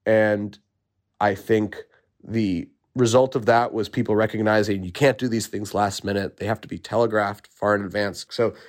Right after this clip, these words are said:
it was not lost on people how angry their, uh, constituents were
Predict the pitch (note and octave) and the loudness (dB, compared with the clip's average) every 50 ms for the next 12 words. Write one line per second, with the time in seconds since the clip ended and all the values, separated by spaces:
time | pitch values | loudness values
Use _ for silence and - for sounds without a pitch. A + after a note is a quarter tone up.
0 | - - - C3+ D3 C3+ A#2 D#3+ F3+ F#3+ B2+ B2+ B2+ C3+ C#3+ C3+ - - G#2+ G2 | -8 -2 2 2 4 4 4 2 2 2 2 2 2 2 2 0 -2 -4 -4 -4
1 | F2+ - A2 G2+ F2+ - F2+ F#2+ - - - G2+ G#2 G2+ F#2 F#2+ - - _ _ | -6 -8 -10 -10 -8 -10 -12 -12 -12 -10 -6 -4 -4 -4 -4 -6 -8 -12 _ _
2 | - G2 G2 G2+ A2 A2 - G2 F#2+ F2+ E2+ E2 - - - _ _ - - - | -10 -8 -8 -8 -8 -10 -10 -12 -12 -12 -12 -14 -14 -16 -16 _ _ -18 -16 -12
3 | A2+ D2+ C#2+ A1+ - _ - - - - A2 G#2 - G#2 G#2 F#2 F2 - - F#2+ | -12 -10 -10 -12 -14 _ -20 -18 -12 -8 -8 -6 -6 -6 -6 -6 -6 -8 -8 -6
4 | F#2+ F#2 F2 F2+ | -6 -6 -8 -12